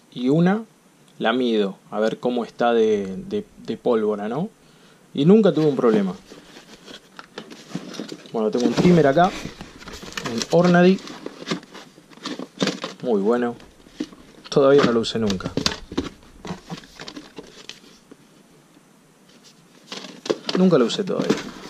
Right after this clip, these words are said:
Está acá. Es parte de, del accesorio de la, de la máquina.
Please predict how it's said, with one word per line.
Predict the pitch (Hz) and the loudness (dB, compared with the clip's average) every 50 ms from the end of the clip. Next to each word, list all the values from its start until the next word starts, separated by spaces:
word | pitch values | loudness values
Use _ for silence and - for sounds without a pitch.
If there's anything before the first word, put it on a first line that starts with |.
| - - - - - - - - - - - - - - - - - | -16 -16 -10 -10 -8 -8 -8 -10 -12 -14 -16 -16 -14 -14 -10 -10 -10
Está | - - - | -4 -2 0
acá. | 127 117 104 85 - - - - - - - - - - - - - | 0 0 0 -2 -2 -4 -4 -8 -10 -10 -16 -16 -10 -10 -10 -10 -10
Es | 117 - | -14 -14
parte | - - - 160 165 160 - 147 | -6 0 2 2 2 2 4 4
de, | 139 127 120 117 113 107 104 95 - - - - - - - - - - - - - _ _ - - - - - | 4 4 4 4 4 4 2 0 -2 -10 -18 -20 -20 -20 -20 -20 -20 -20 -20 -20 -20 _ _ -20 -20 -20 -12 -4
del | - 113 113 117 | -2 0 0 0
accesorio | 110 - - - - 127 - - - 143 139 139 131 123 | 0 -2 -2 -2 0 0 0 2 4 4 4 4 4 6
de | 117 110 107 | 6 6 4
la, | 107 107 101 95 90 90 - - - - - - - - - - _ _ - - - | 4 2 0 0 -2 -6 -14 -20 -20 -20 -20 -20 -20 -20 -20 -20 _ _ -20 -12 -4
de | 113 110 | -2 -2
la | 107 107 | -2 -2
máquina. | 113 110 104 98 90 101 101 101 95 - | -2 -2 -4 -4 -4 -6 -8 -8 -10 -12